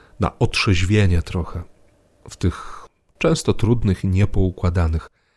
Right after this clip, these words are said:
relacjach rodzinnych, a raczej rodzicielskich.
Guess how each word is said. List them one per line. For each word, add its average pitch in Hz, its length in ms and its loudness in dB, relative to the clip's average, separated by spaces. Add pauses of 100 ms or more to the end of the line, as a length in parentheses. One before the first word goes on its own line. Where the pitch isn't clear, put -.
(340)
relacjach 87 800 0
rodzinnych, 92 800 2 (200)
a 101 60 0
raczej 87 360 -2 (320)
rodzicielskich. 92 1000 0